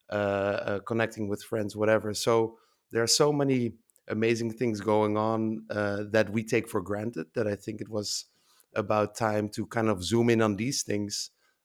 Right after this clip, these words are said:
uh, a-, and, and zo-, <laughs> yeah, yeah, zoom in on, uh, on the opposite of hate and, and, and kind of find, uh, so the neat, positive pockets of the internet and see what makes them so nice to be.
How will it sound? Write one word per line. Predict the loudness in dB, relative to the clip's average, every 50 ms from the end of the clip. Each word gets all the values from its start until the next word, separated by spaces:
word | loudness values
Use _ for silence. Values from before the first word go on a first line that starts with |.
| _
uh, | -2 0 2 2 2 2 0 0 -2 -2
a-, | 0 0 0 0 -2 -2 -2 -2
and, | -2 -2 -2 -2
and | 0 0 0 0
zo-, | 0 -2 -2 -2
<laughs> | -2
yeah, | -2 0 0 2 2
yeah, | 0 0 0
zoom | 0 -2 -2 -2 0
in | -2 -2 -2 -4
on, | -2 -2 -2 -2 -4 -6 -10 _ -20 -20 -20 _ _ _ -6
uh, | -2 -2 0 0 -2 -2
on | -2 -2 0
the | 2
opposite | 2 2 2 2 0 0 0 0
of | 0 0 -2
hate | 0 2 2 2 2 2 -2
and, | -4 -6 -6 -6
and, | -6 -6 -6
and | -6 -8 -8 -10
kind | -8 -8 -8 -6 -6
of | -8
find, | -10 -12 -8 -6 -4 -4 -4 -4 -6 -8 -10 _ _ _ _ _ _ _ _ _ _ _ _ _ -6 -2
uh, | 0 0 2 2 0 0 0 -2 -2
so | -2 -2 -2 -2 0
the | 0 2 2
neat, | 4 4 6 6 4 4 2 -2 -8 -18 _ _ _ _ _ -2
positive | 2 2 2 2 2 -2 -2 -2 -4
pockets | -6 -6 -4 -4 -6 -6 -4
of | -4 -6 -6 -8 -16 -20 _ _ _ _ _ _ _ _ -2
the | 2 4 4
internet | 4 2 0 0 0 0 0 0
and | 0 0 0
see | 0 0 0 0
what | 6 8 8 8 8 6
makes | 2 2 2 2 0 -4 -4
them | -4 -6 -6
so | -6 -4 -4 -4 -2 -2
nice | -2 -2 -2 -2 -4 -4 -4 -4 -4 -2
to | -2 -4
be. | -2 -2 -2 -2 -2 -4 -6 -10